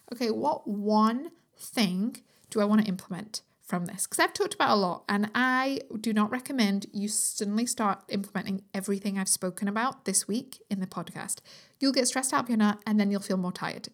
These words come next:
It'll be totally detrimental. So pick one thing. Maybe you're like, "Oh, Kezia, yep, sleep. I just need to focus on that." Maybe you really, the breath work resonated with you. Maybe you used to do it and it really helped and you just got out the habit of it.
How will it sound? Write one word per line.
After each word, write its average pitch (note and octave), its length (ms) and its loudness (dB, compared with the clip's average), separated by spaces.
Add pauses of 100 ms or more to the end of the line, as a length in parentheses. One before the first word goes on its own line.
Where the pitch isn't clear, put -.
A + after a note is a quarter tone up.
It'll G3+ 140 0
be G3+ 100 -2
totally G#3+ 280 0
detrimental. - 640 -6 (320)
So F4 100 0
pick E4+ 240 0
one C4 220 6
thing. G#3 320 -4 (180)
Maybe A#3+ 340 4
you're A#3+ 120 4
like, G3+ 200 -4 (140)
"Oh, D4+ 340 2
Kezia, A#3+ 300 0
yep, - 300 -6
sleep. - 500 -4
I F#3+ 80 -6
just A#3+ 180 -2
need A3 120 2
to G#3+ 60 -8
focus - 220 -4
on F3 120 -4
that." - 160 -8 (360)
Maybe G#3+ 680 4 (260)
you F#3+ 960 4
really, G3+ 600 2
the A3 60 2
breath D4 360 0
work G3+ 240 2
resonated F#3+ 400 2
with F3+ 160 -2
you. E3 100 -4
Maybe G3 240 2
you G4+ 120 2
used C4+ 280 6
to C#4+ 80 4
do C4 220 6
it C4 80 6
and F3+ 100 0
it G3+ 100 -4
really G#3 200 2
helped A3+ 340 4
and G#3+ 60 2
you G3+ 40 2
just G#3+ 140 2
got G3+ 140 2
out - 160 -2
the G#3+ 60 -2
habit A#3+ 300 -2
of E3+ 120 -4
it. E3+ 160 -8